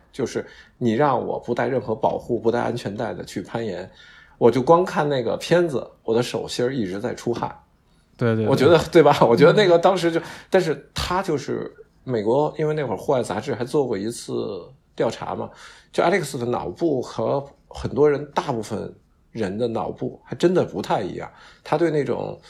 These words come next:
Speaker 1: 恐惧的刺激和对那种疼痛的刺激，确实要比一般人的承受力要强很多，所以他能去玩这个东西。
Speaker 3: 嗯。
Speaker 1: 像徒手攀，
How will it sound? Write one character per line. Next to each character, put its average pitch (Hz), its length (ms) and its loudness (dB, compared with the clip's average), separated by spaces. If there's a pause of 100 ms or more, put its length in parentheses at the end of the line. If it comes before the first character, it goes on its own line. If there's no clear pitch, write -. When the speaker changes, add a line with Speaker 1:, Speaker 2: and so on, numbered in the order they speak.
(280)
Speaker 1:
恐 104 260 -4
惧 156 180 4
的 131 80 2
刺 139 240 -4
激 110 160 -6
和 101 140 -6
对 139 120 -2
那 123 60 -6
种 101 80 -4
疼 104 220 -6
痛 151 140 -4
的 131 60 -2
刺 - 160 -8
激， 95 100 -8
确 - 240 0
实 117 200 -4
要 139 160 -2
比 101 120 -10
一 104 120 -8
般 117 180 -2
人 104 100 -4
的 117 60 -4
承 104 200 -10
受 120 120 -4
力 107 100 -4
要 101 60 -4
强 98 240 -8
很 127 160 -8
多， 95 320 -12 (460)
所 - 200 4
以 160 40 6
他 147 140 0
能 135 180 -2
去 131 220 -2
玩 104 260 0
这 127 100 -2
个 101 80 -2
东 101 220 -4
西。 107 140 -10
Speaker 3:
嗯。 - 240 -16
Speaker 1:
像 120 300 -4 (280)
徒 127 180 -2
手 123 160 2
攀， 123 240 -2